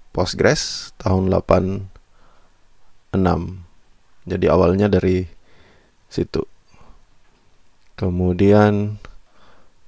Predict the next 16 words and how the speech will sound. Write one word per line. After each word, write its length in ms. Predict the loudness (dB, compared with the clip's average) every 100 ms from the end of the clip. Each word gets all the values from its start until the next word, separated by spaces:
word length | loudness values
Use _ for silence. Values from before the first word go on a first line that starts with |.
| -18 -6
kalau 240 | -4 -2 -2
tidak 240 | -2 -2
salah 320 | -2 2 2 2
itu 240 | -2 -8 -2
tahun, 880 | 2 2 0 -4 0 0 0 -4 -8 -12 -20 _ -20 -20 -18 -6
eh, 400 | -2 0 0 -4 -6 -12 -20 -20 -20 -20 -20 -20 -20 -20 -18
mana 160 | -16 -16
nih? 160 | -18 -20 -20 -20 -20 -20 -20 _ _ _ -20 _ _ -20 -20 _ _ _ -20 -20 -20 _ -20 -20 -16 -8
Tahun 400 | 2 4 4 0
sembilan 360 | 0 4 4 4
enam 320 | 2 0 -4 -14 -20 -20 -10
namanya 400 | -2 0 2 4
berubah 400 | 4 4 2 2
menjadi 480 | -4 -2 0 0 -2 -8 -20 _ _ -10
PostgreSQL. 2000 | -8 -6 0 4 4 2 -6 -14 -20 _ _ _ _ -10 -6 -2 0 0 0 -4 -14 -20 -8
Eh, 160 | -6